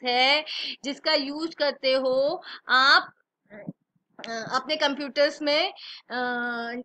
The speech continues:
जब internet connection लेते हो तो modem आपका यूज़ होता है। Why? Because जब आप, अ, का data travel करता है telephone lines के through, उस, तो उस, अ, data को तभी travel करेगा जब आप modem का यूज़ करोगे, right? Fine,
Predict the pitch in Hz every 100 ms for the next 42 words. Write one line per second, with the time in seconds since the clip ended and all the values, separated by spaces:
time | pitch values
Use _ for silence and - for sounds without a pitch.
0 | - 254 247 285 294 294 302 311 311 294
1 | 294 302 294 302 302 277 254 277 269 262
2 | 285 277 277 254 311 285 262 285 277 285
3 | 294 285 277 262 262 247 247 240 269 247
4 | 247 262 294 262 247 277 269 247 269 247
5 | 247 247 277 254 247 240 - 233 311 311
6 | - - - - - - 277 - 440 -
7 | 302 269 247 - - - 240 247 247 233
8 | 269 302 294 285 262 262 254 285 330 381
9 | 311 285 277 262 254 294 262 269 262 294
10 | 294 247 233 240 285 294 240 - 226 202
11 | - 190 233 311 453 - - _ _ _
12 | _ _ _ _ _ _ _ _ _ _
13 | 277 302